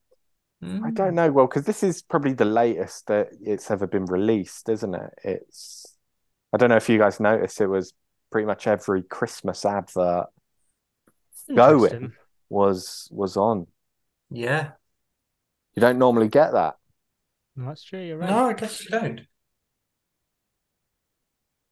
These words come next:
Speaker 1: More of a
Speaker 3: Hey, they
Speaker 1: summer show. It's
Speaker 3: Yeah.
Speaker 1: more September, I think it, it's
Speaker 3: Yeah,
Speaker 1: normally.
Speaker 3: you're right, actually, yeah.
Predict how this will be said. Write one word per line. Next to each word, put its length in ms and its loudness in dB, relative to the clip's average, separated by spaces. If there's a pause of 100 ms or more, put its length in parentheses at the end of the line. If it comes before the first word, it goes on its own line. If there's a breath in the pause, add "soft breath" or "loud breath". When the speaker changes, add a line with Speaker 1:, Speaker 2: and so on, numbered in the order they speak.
(520)
Speaker 1:
More 140 -2
of 40 -2
a 60 -2
Speaker 3:
Hey, 60 -4
they 100 -4
Speaker 1:
summer 260 0
show. 380 -4 (280)
It's 180 -8
Speaker 3:
Yeah. 60 -2
Speaker 1:
more 140 6
September, 680 2
I 60 2
think 240 -10
it, 160 -10
it's 360 -12
Speaker 3:
Yeah, 160 -2
Speaker 1:
normally. 200 -2
Speaker 3:
you're 80 0
right, 180 -2
actually, 400 -10
yeah. 200 -10